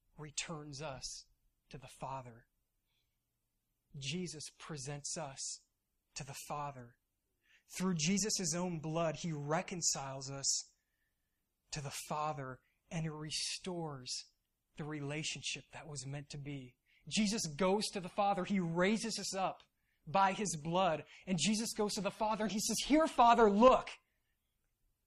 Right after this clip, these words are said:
They're cleansed. They're redeemed. I've washed them with my own blood."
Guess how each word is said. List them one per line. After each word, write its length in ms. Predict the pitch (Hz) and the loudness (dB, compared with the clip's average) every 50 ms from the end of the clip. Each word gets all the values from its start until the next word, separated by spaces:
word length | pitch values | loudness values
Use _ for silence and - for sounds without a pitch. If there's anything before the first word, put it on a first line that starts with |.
| _ _ _ _ _ _ _ _ - - | _ _ _ _ _ _ _ _ -2 2
They're 120 | 247 226 | 2 2
cleansed. 760 | 233 - - - - 226 240 247 247 240 214 180 175 - 180 160 | 2 0 -2 0 4 6 8 8 8 6 4 2 0 0 2 6
They're 120 | 226 233 | 6 6
redeemed. 800 | 226 240 233 214 170 147 156 214 247 254 240 220 185 160 147 143 - - | 6 6 6 4 4 4 6 6 8 8 6 4 2 0 -4 -6 -2 4
I've 160 | - 180 170 202 | 4 4 4 4
washed 600 | 208 202 208 220 247 254 262 254 247 - - - | 2 2 6 8 10 10 10 8 6 0 0 0
them 160 | 226 220 214 | 0 2 2
with 140 | 233 214 190 | 2 0 2
my 240 | 214 220 226 214 | 2 4 4 4
own 240 | 226 247 254 233 208 | 6 6 4 4 4
blood." 500 | 175 190 190 214 226 233 208 180 160 135 | 2 2 6 8 8 8 8 6 4 -2